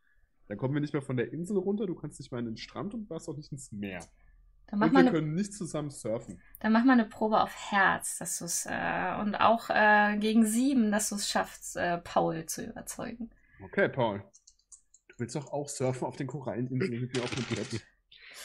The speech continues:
Speaker 1: Okay, ich hab eine sechs plus zwei.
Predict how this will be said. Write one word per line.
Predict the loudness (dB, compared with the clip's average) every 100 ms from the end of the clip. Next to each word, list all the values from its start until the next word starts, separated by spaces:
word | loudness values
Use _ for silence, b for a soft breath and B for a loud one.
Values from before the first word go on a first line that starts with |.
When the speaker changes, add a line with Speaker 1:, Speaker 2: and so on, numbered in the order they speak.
| B B B B
Speaker 1:
Okay, | -4
ich | -2
hab | -2 -4
eine | -6
sechs | -4 -6 -8 -16 -18 _ _
plus | -4 0 0 0 -8 -10 -12 -12 -14 -14 -20 _ _ _ _ _ _ _
zwei. | -4 -4